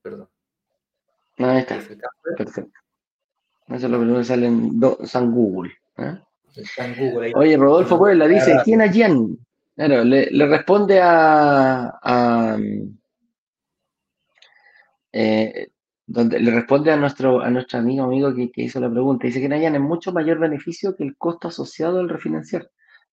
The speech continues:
Speaker 2: Te ahorras un par de palitos, el monto es considerable", ¿viste?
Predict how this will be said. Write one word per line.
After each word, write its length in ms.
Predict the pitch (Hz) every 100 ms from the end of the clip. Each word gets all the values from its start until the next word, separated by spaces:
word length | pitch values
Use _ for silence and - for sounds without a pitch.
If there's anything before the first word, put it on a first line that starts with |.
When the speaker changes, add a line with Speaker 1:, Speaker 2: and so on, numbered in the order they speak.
| _
Speaker 2:
Te 100 | -
ahorras 380 | 147 175 190 190
un 100 | 165
par 180 | - 170
de 120 | 160
palitos, 580 | 151 143 196 262 262 - _ _ _ _
el 220 | 139 135
monto 500 | 139 175 190 220 -
es 380 | - 180 - _ -
considerable", 1700 | 254 349 - - 269 277 - - - - - - - - - - _ _
¿viste? 380 | - 147 151 -